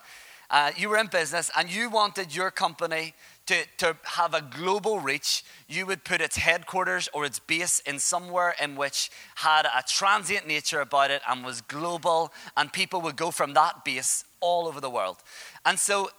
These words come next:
in the middle of persecution, Stephen being killed in Acts chapter seven, uh, uh,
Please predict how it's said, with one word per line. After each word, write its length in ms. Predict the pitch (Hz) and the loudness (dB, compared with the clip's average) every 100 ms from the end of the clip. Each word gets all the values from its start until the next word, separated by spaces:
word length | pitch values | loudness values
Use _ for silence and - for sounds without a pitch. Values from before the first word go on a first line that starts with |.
| _ 233 | _ 0
in 100 | 240 | 0
the 80 | |
middle 280 | 220 220 240 226 | 4 6 6 6
of 180 | 202 - | 4 4
persecution, 800 | 202 185 196 - 147 - 160 160 - | 2 2 -2 -2 0 0 -4 -8 -16
Stephen 640 | - - - 220 196 214 208 | -6 -6 -4 -4 0 0 -2
being 280 | 165 175 156 | -4 -6 -4
killed 460 | - 156 147 143 - - - | 0 0 0 -6 -16 -20 -2
in 140 | 151 151 | -2 2
Acts 200 | 156 - | 2 4
chapter 280 | 165 - 151 | 2 2 -2
seven, 480 | - 131 120 143 147 - - - _ | 2 4 4 0 -8 -20 -20 -20 _
uh, 100 | 147 135 143 147 | 2 2 -2 -6
uh, 180 | 147 143 | -4 -4